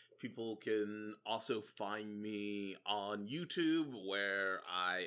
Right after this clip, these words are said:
occasionally, uh, release video essays about video games, mainly narratives and theming. Um, and that,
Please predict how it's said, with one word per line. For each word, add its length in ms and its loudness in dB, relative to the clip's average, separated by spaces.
occasionally, 1120 -2
uh, 260 0
release 480 -6
video 360 -2
essays 680 -4
about 300 -4
video 320 -6
games, 640 -8
mainly 680 -12
narratives 1000 -6
and 220 -14
theming. 460 -10
Um, 360 -12
and 140 -2
that, 220 0